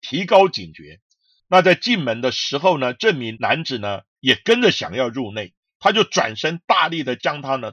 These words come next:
推出去，然后呢马上锁上门，惊魂未定的就打给呢她的丈夫呢求救。那就在呢这个时候，她也看见呢窗外这一名尾随的男子持续的站在窗外呢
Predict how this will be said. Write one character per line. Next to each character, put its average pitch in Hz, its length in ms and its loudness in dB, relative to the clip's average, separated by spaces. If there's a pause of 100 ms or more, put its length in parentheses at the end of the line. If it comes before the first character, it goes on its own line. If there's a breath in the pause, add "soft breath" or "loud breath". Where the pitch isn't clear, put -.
推 202 220 -6
出 170 120 -4
去， - 240 -10 (180)
然 143 140 2
后 208 100 6
呢 165 140 2
马 127 240 4
上 196 240 0
锁 95 240 -6
上 117 220 0
门， 82 220 -12 (380)
惊 226 240 -2
魂 143 200 0
未 196 160 4
定 143 260 -6
的 104 220 -4 (260)
就 214 160 -2
打 - 260 2
给 143 200 -4
呢 104 160 -6
她 - 180 -6
的 139 140 -6
丈 139 320 0
夫 139 200 -6
呢 113 280 -4
求 80 320 -14
救。 - 180 -10 (640)
那 180 160 6
就 202 220 0
在 190 180 6
呢 139 180 4
这 190 140 -4
个 151 140 -2
时 - 220 -4
候， 135 280 -2
她 180 160 -2
也 139 160 -2
看 143 300 -6
见 117 240 -6
呢 92 240 -8
窗 135 260 -2
外 101 220 -6 (100)
这 226 180 -2
一 240 100 -4
名 135 200 -4
尾 131 280 4
随 123 200 -4
的 123 140 -4
男 113 260 -8
子 90 200 -18 (300)
持 190 240 0
续 214 160 -4
的 151 140 2
站 156 260 -2
在 147 240 2
窗 147 300 -4
外 123 160 -2
呢 95 200 -10